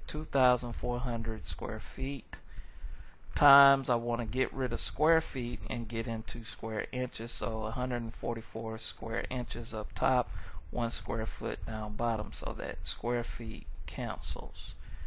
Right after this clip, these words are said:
And then I multiply that times its six point four five one six centimeters squared divided by one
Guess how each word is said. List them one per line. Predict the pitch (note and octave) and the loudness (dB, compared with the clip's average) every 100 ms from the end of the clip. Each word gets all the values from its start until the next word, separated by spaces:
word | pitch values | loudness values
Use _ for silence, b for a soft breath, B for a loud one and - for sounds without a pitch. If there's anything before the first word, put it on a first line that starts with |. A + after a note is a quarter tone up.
| B B B B B - | B B B B B 0
And | C3 C3 | 2 6
then | D#3 | 10
I | D3 | 10
multiply | C#3 C3 C3 - - B2 B2 | 8 6 4 2 4 6 6
that | A#2 G#2+ | 6 0
times | - B2 A#2 A2+ - | 0 2 2 0 -4
its | F2 | -4
six | - - C#3 - - | -2 0 0 -2 -4
point | - C3 A#2+ - | -4 -2 -2 -2
four | - B2 A#2 | -4 -2 -2
five | - A#2+ A2+ A2+ A2+ - | -2 0 2 2 2 0
one | A#2 A2+ | -2 -2
six | - - A2+ - | -4 -6 -6 -6
centimeters | - C3+ C3+ C3+ C3 C3 | -4 -2 -2 -2 -2 -2
squared | - - B2+ B2+ B2 B2 B2 B B B - | -2 0 2 4 4 4 0 B B B -8
divided | - - A#2+ A#2 A2 | -6 4 6 6 4
by | A2+ A2 | 4 4
one | A2+ A#2 A2+ | 2 -4 -2